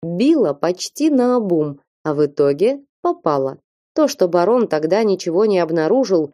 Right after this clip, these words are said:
ни о чём не говорило. Бунтовщики не смогли бы скрываться так долго и успешно, будь они полными идиотами. И не помогай им кто-то с правого берега. "Мне нужен ваш покровитель".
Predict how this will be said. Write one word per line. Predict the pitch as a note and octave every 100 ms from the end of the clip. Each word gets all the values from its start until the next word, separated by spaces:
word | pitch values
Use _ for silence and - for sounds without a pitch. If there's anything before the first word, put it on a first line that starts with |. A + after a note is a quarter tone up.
| _
ни | D4
о | C4
чём | A#3+ B3+ A#3
не | A3
говорило. | G3+ F#3+ F#3 F#3+ A3 D3+ C3 _ _
Бунтовщики | C#3 D#3+ D#3+ E3 - F3+ G#3
не | G3+ F#3
смогли | F#3 F#3 F3+ G3+
бы | B3+ D3
скрываться | - D3 D3 E3 D#3+ - D#3+ -
так | E3 D3+ D3+
долго | F3 A3+ D#3+
и | D3 D#3
успешно, | F3+ - A#3+ D#3+ - D#3 C#3+ _
будь | D4 C#4 C4+
они | B3 B3
полными | B3 B3 E3 D#3 D#3
идиотами. | E3 G3+ E3 C#3 C#3 C3+ - _ _ _
И | C#4
не | B3+
помогай | - G3 F3+ E3+ E3+ B3+ D4
им | D#4
кто-то | D4 - - E3+ F#3+ C4+
с | -
правого | - D#3+ C#3+ D#3+ G3
берега. | F3+ C#3+ C3 C3 C3+ - _ _ _ _ -
"Мне | E3+ F3
нужен | E3+ E3+ E3 E3+
ваш | E3 E3+ -
покровитель". | E3 F#3+ G#3+ G3 C#3 C#3+ C#3